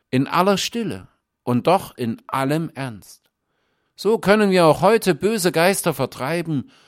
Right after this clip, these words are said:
auch ohne besondere Gaben und Fähigkeiten.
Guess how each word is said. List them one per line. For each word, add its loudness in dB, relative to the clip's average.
auch 0
ohne 4
besondere 0
Gaben -2
und -4
Fähigkeiten. -12